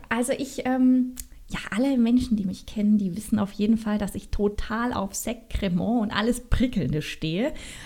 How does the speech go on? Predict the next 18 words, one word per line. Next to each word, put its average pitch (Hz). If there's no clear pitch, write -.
Aperol 233
und 226
so 233
weiter 233
und 240
so 240
fort. 247
Deswegen, 240
ja, 214
das 214
mache 208
ich -
schon 185
super 214
gerne, 185
ähm, 190
da 156
einfach, 190